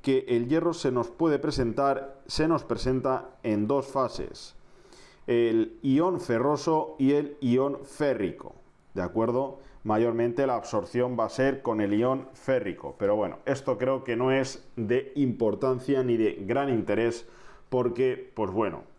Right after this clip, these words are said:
no interfiere en la,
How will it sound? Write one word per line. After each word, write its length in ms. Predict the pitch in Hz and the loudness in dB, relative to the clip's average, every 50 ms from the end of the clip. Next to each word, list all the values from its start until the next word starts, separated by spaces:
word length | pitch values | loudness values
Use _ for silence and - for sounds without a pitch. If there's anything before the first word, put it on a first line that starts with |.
| - - - - - - - - - - _ - | -20 -20 -20 -20 -20 -20 -20 -20 -20 -20 _ -10
no 840 | - 113 113 113 117 120 123 123 123 120 120 120 117 117 117 113 - - | -4 -2 0 2 2 2 2 2 2 2 4 4 2 2 0 -2 -4 -4
interfiere 920 | - 135 120 - 120 113 104 - - 120 117 113 110 113 113 110 - - - | -2 -2 0 0 0 -2 -2 -2 0 2 2 2 2 2 2 0 -2 -4 -4
en 240 | - 117 113 110 110 | -2 0 2 2 4
la, 680 | 110 107 107 104 104 104 101 101 95 95 87 - - | 4 2 2 2 2 2 2 2 2 0 0 -2 -6